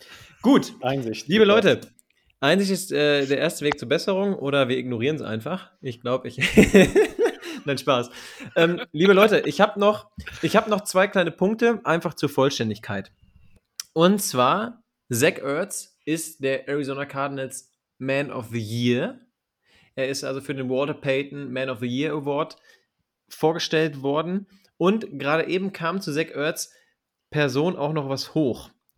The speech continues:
Speaker 1: Und ja, Twitter verlässt mich gerade. Nee, da ist es. Und zwar hat, war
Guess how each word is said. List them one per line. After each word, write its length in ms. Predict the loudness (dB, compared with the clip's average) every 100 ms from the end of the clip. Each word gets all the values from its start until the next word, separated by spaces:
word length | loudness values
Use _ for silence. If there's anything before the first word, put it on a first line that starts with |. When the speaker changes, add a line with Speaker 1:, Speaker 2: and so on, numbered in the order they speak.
| -2
Speaker 1:
Und 480 | 0 0 -4 -8 -20 _ _ _ _
ja, 220 | -2 -2 -2
Twitter 340 | -4 -4 -2
verlässt 420 | -2 -2 -2 -6
mich 160 | -12 -8
gerade. 320 | -6 -4 -2
Nee, 160 | 0 0
da 80 |
ist 160 | -2 -4
es. 320 | -12 -14 _ _ _ -20 _
Und 180 | -4 -4
zwar 480 | -2 -2 -2 -4 -8 -6
hat, 300 | -2 -2 -2
war 640 | -6 0 2 2 -2 -8